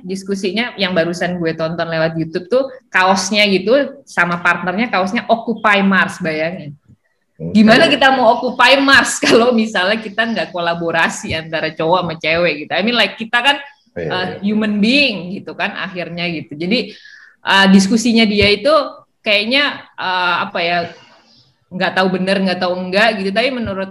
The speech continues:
Speaker 1: menurut gue pribadi itu kayak wow gitu ya, orang bisa se-, se-fast forward thinking itu gitu. Jadi
Speaker 2: Hmm.
Speaker 1: dia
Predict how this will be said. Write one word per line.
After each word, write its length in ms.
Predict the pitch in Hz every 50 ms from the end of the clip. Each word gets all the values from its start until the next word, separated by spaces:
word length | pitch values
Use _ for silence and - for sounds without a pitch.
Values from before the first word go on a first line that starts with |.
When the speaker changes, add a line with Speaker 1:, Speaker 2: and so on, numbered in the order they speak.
| - -
Speaker 1:
menurut 440 | - - 190 185 185 180 180 185 180
gue 220 | 185 175 180 185 185
pribadi 540 | 180 185 180 175 170 170 170 175 226 254 254
itu 80 | 254 320
kayak 400 | - 220 180 170 151 - - 135
wow 500 | 143 151 156 170 180 196 196 190 190 180 170
gitu 180 | 160 160 160 165
ya, 140 | 170 185
orang 340 | 175 175 175 196 214 226 202
bisa 240 | 190 170 - - 180
se-, 400 | 170 - - 185 170 160 160 160 - - _ _ _ _ _ _ _ _ _ _ _ _ _ _ _ _ _ _
se-fast 1400 | - - 226 208 196 190 190 190 185 180 180 180 175 175 175 - - - - - - - 202 190 190 - - -
forward 640 | - 208 202 196 190 190 190 208 214 190 - - -
thinking 560 | - 208 208 208 196 - - 214 202 202 208 -
itu 520 | 226 254 262 262 - - 285 247 233 208
gitu. 300 | 180 160 131 127 151 151
Jadi 200 | 151 156 160 -
Speaker 2:
Hmm. 120 | 226 220 214
Speaker 1:
dia 140 | 254 262